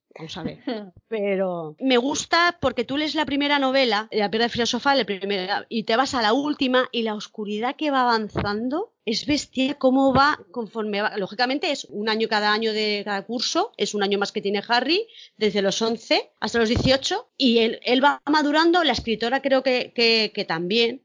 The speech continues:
Speaker 1: y la historia, ¿no? Y, y yo que lo viví desde el principio, porque yo me compré primero y, y fui avanzando, yo avanzaba también con ella, ¿no? Hasta que llegas al último, no sabes qué hacer con tu vida. <laughs>
Speaker 2: Llorar
Speaker 1: Quiero
Speaker 2: y,
Speaker 1: más.
Speaker 2: y
Speaker 1: Eh,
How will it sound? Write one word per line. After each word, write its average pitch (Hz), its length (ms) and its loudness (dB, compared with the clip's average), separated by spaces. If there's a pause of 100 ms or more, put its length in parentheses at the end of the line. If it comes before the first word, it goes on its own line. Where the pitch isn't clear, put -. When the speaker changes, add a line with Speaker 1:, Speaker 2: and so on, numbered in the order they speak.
Speaker 1:
y 247 180 4
la 214 60 4
historia, 196 840 2
¿no? 220 320 0
Y, 240 260 -2
y 214 320 0 (140)
yo 254 180 2
que 302 80 2
lo 294 80 6
viví 311 180 6
desde 254 200 2
el 208 40 -2
principio, 262 380 0
porque 202 180 -4
yo 196 120 -2
me 233 160 0
compré 240 200 -2
primero 233 460 2
y, 214 240 -4
y 220 120 0
fui 254 460 0
avanzando, 277 960 4
yo 226 220 4
avanzaba 302 580 0
también 226 440 -2
con 202 180 -8
ella, 190 260 -4
¿no? 262 260 -6
Hasta 190 200 -8
que 175 80 -4
llegas 190 220 -4
al 208 80 -2
último, 220 380 -2
no 190 80 -2
sabes 196 180 0
qué 196 80 -2
hacer 190 120 -4
con 196 140 -2
tu 196 80 -2
vida. 240 320 2
<laughs> 381 1800 0
Speaker 2:
Llorar 220 300 2
Speaker 1:
Quiero 294 180 6
Speaker 2:
y, 285 40 4
Speaker 1:
más. 381 220 4
Speaker 2:
y - 220 -8 (320)
Speaker 1:
Eh, 220 140 0